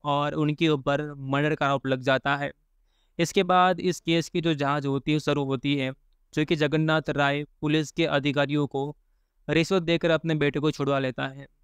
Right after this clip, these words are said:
केस से बरी होने के बाद वो खुशी में होता है।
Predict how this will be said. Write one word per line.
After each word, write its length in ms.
केस 180
से 140
बरी 220
होने 260
के 120
बाद 400
वो 100
खुशी 340
में 100
होता 340
है। 180